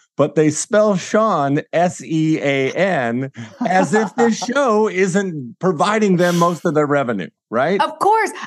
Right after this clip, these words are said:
Speaker 3: Okay,
Speaker 2: That's
Speaker 3: I
Speaker 2: funny.
Speaker 3: think that's not the only time they've done that. I have seen that
Speaker 1: <laughs>
Speaker 3: before.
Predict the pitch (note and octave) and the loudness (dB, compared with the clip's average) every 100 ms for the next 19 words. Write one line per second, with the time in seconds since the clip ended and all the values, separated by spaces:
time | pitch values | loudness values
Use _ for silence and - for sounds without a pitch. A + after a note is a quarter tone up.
0 | - C4 C4+ C4+ - A#3+ B3 C4+ D4+ E4 | -4 -2 0 -2 -2 -4 -2 -2 -2 -2
1 | F4 - C4 B3+ B3+ B3 A3+ A3+ G3 G#3 | -4 -2 -4 -4 -6 -4 -2 -2 -2 -2
2 | G3 F#3 F#3+ F3+ E3+ E3+ E3+ E3+ F3 - | -2 -4 -2 -2 -2 -2 -4 -4 -6 -4
3 | - D4 F3+ E3+ - E3+ G3+ F#3 D3 C#3 | -4 -4 -2 -2 -4 -6 -6 -4 -2 -2
4 | - | -6